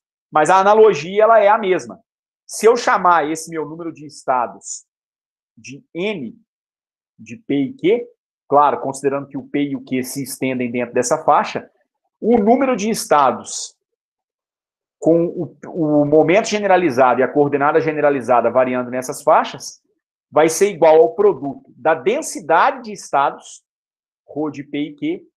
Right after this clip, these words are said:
pela área ocupada por esse, por essa célula no espaço de fase.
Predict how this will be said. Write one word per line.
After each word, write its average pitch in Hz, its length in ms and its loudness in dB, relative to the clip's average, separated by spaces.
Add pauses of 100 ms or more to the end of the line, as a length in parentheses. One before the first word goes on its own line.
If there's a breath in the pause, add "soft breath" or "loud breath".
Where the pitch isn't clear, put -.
(420)
pela 233 400 4
área 277 360 4
ocupada 196 680 2
por 175 260 -10
esse, 185 420 -8 (300)
por 151 140 -4
essa 156 200 -4
célula 156 380 -4
no 160 140 -14
espaço 139 400 -4
de 147 100 -20
fase. 92 320 -10